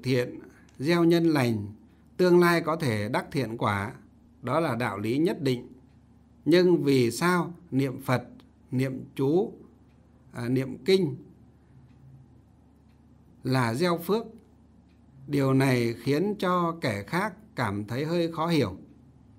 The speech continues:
Con sợ mình sẽ nói không được chuẩn chỉ nên chưa dám trả lời. Bạch Thầy,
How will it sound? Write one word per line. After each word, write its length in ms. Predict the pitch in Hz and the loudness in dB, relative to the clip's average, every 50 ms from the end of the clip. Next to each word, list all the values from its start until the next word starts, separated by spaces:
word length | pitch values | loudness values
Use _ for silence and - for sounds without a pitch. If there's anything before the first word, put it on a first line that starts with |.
| - - _ - - - _ _ _ _ _ | -20 -20 _ -20 -20 -20 _ _ _ _ _
Con 200 | - 175 175 175 | -2 0 0 0
sợ 260 | 165 170 190 - 131 131 | 0 0 -2 -2 0 0
mình 580 | 127 131 127 123 123 117 117 110 - 104 101 | 0 0 0 0 0 0 0 -2 -2 -4 -4
sẽ 220 | 104 - 135 151 156 | -6 -6 -4 -2 -2
nói 280 | 151 143 147 160 185 | -2 -2 -2 -2 -4
không 300 | 180 - 180 180 180 175 | -4 -4 -2 2 2 2
được 300 | 151 131 117 113 - - | 2 2 -2 -4 -6 -4
chuẩn 320 | - 127 113 101 101 107 110 | -2 -2 0 0 -2 -2 -2
chỉ 440 | - - 120 107 104 113 135 160 - - - - - - - - _ | -2 0 0 2 2 0 0 -2 -4 -10 -18 -20 -20 -20 -20 -12 _
nên 280 | 151 165 170 165 165 165 | 0 2 2 2 2 2
chưa 200 | 175 170 160 156 | 2 0 0 0
dám 240 | 151 147 151 175 170 | 0 0 0 0 0
trả 160 | 165 117 110 | 0 -2 0
lời. 360 | 113 123 120 117 107 95 95 - - - - - - - - - - - | 0 0 0 0 0 -4 -6 -10 -16 -20 -20 -20 -20 -20 -20 -20 -20 -14
Bạch 200 | - 127 131 117 117 - | -8 -6 -6 -6 -4 -4
Thầy, 360 | 131 127 127 123 107 104 101 | -2 -2 0 -2 -2 -4 -8